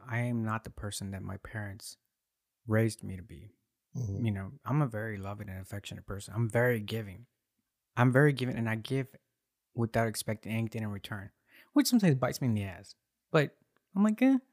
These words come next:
Speaker 1: I don't care." You know, I'm still gonna continue to be the person I am. In retrospect, my parents didn't teach me to be that way. My stepdad and my mom always said, "You take as much as you can from people.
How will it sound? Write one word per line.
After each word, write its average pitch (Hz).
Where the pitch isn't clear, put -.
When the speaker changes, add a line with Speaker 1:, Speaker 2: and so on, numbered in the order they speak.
Speaker 1:
I 196
don't 165
care." -
You 143
know, 135
I'm 127
still 151
gonna 139
continue 135
to 127
be 127
the 123
person 117
I 101
am. 113
In 110
retrospect, 135
my 113
parents 135
didn't 131
teach 151
me 160
to 156
be 190
that 175
way. 110
My 127
stepdad 147
and 135
my 135
mom 120
always 123
said, 98
"You 143
take 147
as 120
much 127
as 127
you 131
can 113
from 110
people. 113